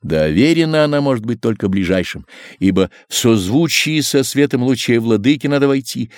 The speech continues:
прежде чем ассимилировать луч, его претворить и дальше отдать в виде лучей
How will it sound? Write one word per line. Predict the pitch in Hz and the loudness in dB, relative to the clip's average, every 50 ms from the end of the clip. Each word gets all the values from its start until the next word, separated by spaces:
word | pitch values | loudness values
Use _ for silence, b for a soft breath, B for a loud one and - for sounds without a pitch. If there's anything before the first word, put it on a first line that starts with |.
| B B - | B B -6
прежде | - 90 87 82 - | -2 -2 -2 -2 -2
чем | - 90 87 - - | -2 -4 -4 -4 -4
ассимилировать | - 82 - - - - 82 78 82 87 78 76 85 - - | -6 -6 -6 -6 -4 -4 -4 -2 -2 -2 0 -2 -2 -2 -2
луч, | 90 95 95 - - - - _ _ _ _ _ _ _ _ _ _ | -2 -2 -2 -2 -6 -12 -12 _ _ _ _ _ _ _ _ _ _
его | - - 87 87 | -4 -2 -2 -2
претворить | - - 85 78 85 87 98 110 110 - - - - _ _ _ _ _ _ _ _ _ | -2 -2 -2 0 0 2 2 2 2 0 -6 -14 -18 _ _ _ _ _ _ _ _ _
и | - 76 | -6 -2
дальше | 95 98 92 - - 95 | -2 -2 -2 -2 -4 -6
отдать | 85 82 98 92 - - | -4 -2 -4 -4 -4 -6
в | 80 | -4
виде | 80 95 90 78 85 - B B B B | -4 -4 -2 -2 -6 -8 B B B B
лучей | 87 92 104 101 92 - - 117 113 110 98 87 b | 0 2 2 2 2 2 0 2 2 2 2 0 b